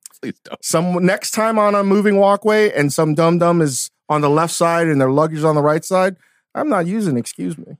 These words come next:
Speaker 1: Oh my God.
Speaker 2: I gotta come up with a new word, new phrase.
Speaker 1: Oh my God. This is just, I don't wanna see this on T M Z, man. <laughs> I can't deal with this. I can't deal with this. Dave Chang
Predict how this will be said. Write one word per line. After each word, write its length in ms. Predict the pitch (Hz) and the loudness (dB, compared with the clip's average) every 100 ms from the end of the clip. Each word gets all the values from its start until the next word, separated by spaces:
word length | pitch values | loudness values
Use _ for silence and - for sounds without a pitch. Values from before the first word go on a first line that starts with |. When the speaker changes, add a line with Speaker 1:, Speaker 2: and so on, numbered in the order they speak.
| _ | _
Speaker 1:
Oh 60 | 107 | -12
my 200 | 82 - | -12 -20
God. 360 | - - 67 - _ | -18 -16 -16 -20 _
Speaker 2:
I 40 | 147 | -6
gotta 100 | 156 | -6
come 180 | - 151 | -4 -6
up 60 | |
with 80 | 117 | -4
a 40 | 120 | -2
new 160 | 135 | -2
word, 240 | 143 101 82 | -2 -6 -8
new 200 | - 131 | -4 -4
phrase. 400 | 135 98 92 - - | -4 -8 -18 -20 -14
Speaker 1:
Oh 40 | |
my 160 | 92 - - | -14 -14 -20
God. 300 | - 82 85 _ - | -20 -20 -20 _ -18
This 180 | 123 | -16
is 80 | 107 | -14
just, 340 | - 98 - - | -12 -8 -8 -8
I 120 | 120 | -6
don't 80 | 104 | -6
wanna 120 | 82 | -8
see 160 | - 80 | -10 -12
this 180 | 80 - | -14 -14
on 120 | 76 | -16
T 160 | - 85 | -16 -16
M 140 | 78 | -16
Z, 180 | 76 82 | -16 -18
man. 240 | 78 82 85 - - | -16 -16 -16 -16 -18
<laughs> 240 | - - - | -16 -12 -10
I 40 | |
can't 280 | - 127 - | -8 -8 -8
deal 140 | 78 | -12
with 140 | - - | -14 -8
this. 420 | - - - - - | -10 -8 -10 -8 -10
I 60 | - | -12
can't 220 | - 78 | -16 -18
deal 180 | - - 53 | -18 -20 -20
with 80 | - | -20
this. 260 | 71 - _ _ _ _ _ _ _ _ _ - - _ _ _ - - - | -20 -20 _ _ _ _ _ _ _ _ _ -20 -20 _ _ _ -20 -20 -20
Dave 120 | - - | -20 -20
Chang 180 | - | -14